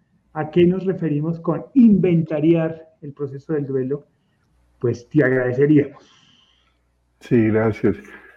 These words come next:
Speaker 2: Gracias, mi Juli. Sí, eh, es un término muy, muy empresarial. Eh, eh, la empresa se acostumbra con,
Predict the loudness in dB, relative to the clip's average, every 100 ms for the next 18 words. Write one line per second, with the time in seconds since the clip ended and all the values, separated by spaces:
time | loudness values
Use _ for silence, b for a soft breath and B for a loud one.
0 | B -2 0 0 -2 0 0 0 2 2
1 | 0 -6 -4 0 0 0 0 2 2 2
2 | 0 0 0 0 0 2 2 0 -4 _
3 | b b b b -2 2 2 2 0 0
4 | -4 -2 -2 -2 -4 -8 _ _ _ _
5 | -20 -20 _ _ _ -20 -20 -18 -12 -6
6 | -2 0 0 -2 -12 _ _ _ _ _
7 | _ -2 -2 -2 -14 -20 -8 -2 0 0
8 | 0 2 0 0 -2 -4 -6 -2 0 2
9 | 0 -2 -4 -12